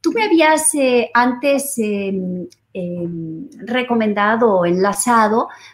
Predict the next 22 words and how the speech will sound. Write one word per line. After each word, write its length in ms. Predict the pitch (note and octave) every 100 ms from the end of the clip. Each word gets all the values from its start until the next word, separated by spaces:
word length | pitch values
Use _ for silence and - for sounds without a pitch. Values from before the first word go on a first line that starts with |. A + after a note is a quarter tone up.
| -
con 160 | C4
los 180 | B3+ B3+
que 120 | C4
hacían 640 | B3 - C#4+ D4 D4+ C#4+ C#4
poesía 300 | B3 A#3+ C#4+
en 80 | C#4
tu 120 | E4+
sofá. 540 | - B3 - D4+ C#4+ -
O 80 |
sea 240 | A#3+ D#4+ F4
que 160 | G4+ F#4+
esto 220 | - G4+
en 60 |
realidad 340 | G4 D#4+ B3+ C4+
es 100 | C#4
como 240 | C#4+ C4
un 80 | C4+
movimiento 840 | D4 C4+ A#3 A#3 A#3+ A#3 C4 C4 - - _ _ -
muy 180 | C#4
grande 440 | D#4 D4 C4+ C4+ C#4
latinoamericano. 1000 | C4 B3 G#3 F#3 F#3 F3 F3 A3 B3 C4+ -
¿Cómo 140 | A4+